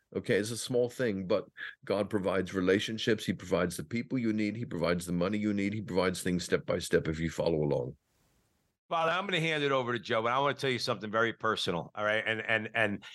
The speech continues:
Speaker 2: and I, I firmly believe this with my whole heart, okay? Um, I've been having a lo-, in my mind, and I've been having a lot of issues lately and little bit of confusion, you know, work-related stuff and all that. And my wife said to me, she goes, "Well, don't you trust God?" And I said,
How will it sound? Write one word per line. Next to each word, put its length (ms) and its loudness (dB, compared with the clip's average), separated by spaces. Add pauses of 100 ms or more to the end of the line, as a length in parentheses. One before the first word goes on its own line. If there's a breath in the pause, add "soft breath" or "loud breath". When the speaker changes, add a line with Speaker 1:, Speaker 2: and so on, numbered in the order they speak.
(220 loud breath)
Speaker 2:
and 200 0
I, 320 0
I 180 2
firmly 460 0
believe 400 -2
this 200 0
with 140 -6
my 160 0
whole 260 0
heart, 460 0
okay? 320 0 (300 loud breath)
Um, 280 -2
I've 140 -2
been 140 0
having 260 0
a 60 2
lo-, 100 0
in 160 -2
my 180 0
mind, 560 -2
and 160 -2
I've 140 2
been 80 -2
having 220 0
a 60 -2
lot 220 6
of 120 -2
issues 340 -2
lately 480 2
and 220 -2 (340 loud breath)
little 220 0
bit 180 0
of 300 -2
confusion, 760 0
you 80 0
know, 140 2
work-related 760 0
stuff 440 0
and 100 -4
all 140 2
that. 120 2
And 80 -8
my 100 0
wife 220 2
said 240 0
to 60 -2
me, 180 0 (220 loud breath)
she 160 -4
goes, 100 -2
"Well, 100 -2
don't 240 0
you 80 -6
trust 440 0
God?" 360 -2
And 80 -6
I 100 -2
said, 200 0